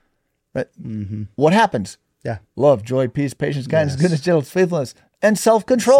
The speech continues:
Speaker 2: Self-control.
Speaker 1: So as we walk in the Spirit, which again, we'll, we kind of teased that out a little bit yesterday because we're gonna <laughs> hit on that in a, in a,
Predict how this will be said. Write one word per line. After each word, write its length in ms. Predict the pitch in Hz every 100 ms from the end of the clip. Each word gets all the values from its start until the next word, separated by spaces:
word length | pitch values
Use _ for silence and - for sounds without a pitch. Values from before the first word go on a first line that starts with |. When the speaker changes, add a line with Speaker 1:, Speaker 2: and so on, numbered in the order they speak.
| 220
Speaker 2:
Self-control. 420 | 110 101 110 98 _ _ _ _ -
Speaker 1:
So 160 | - 190
as 240 | 170 170
we 120 | 165
walk 380 | 143 151 196 202
in 80 | 190
the 80 | 165
Spirit, 480 | - 202 160 151
which 160 | 156 147
again, 240 | 151 143 131
we'll, 260 | 139 139 120 _ _ _
we 140 | 139 127
kind 300 | 143 160 190
of 100 | 170
teased 340 | - 196 190 165
that 120 | 160
out 160 | 156 170
a 40 |
little 180 | 170 170
bit 100 | 165
yesterday 380 | 160 - 156 156
because 260 | 135 135
we're 140 | 120 131
gonna 120 | 127
<laughs> 80 | -
hit 120 | 160
on 140 | 160
that 180 | 151 156
in 80 | 131
a, 80 | 110
in 120 | 127
a, 140 | 117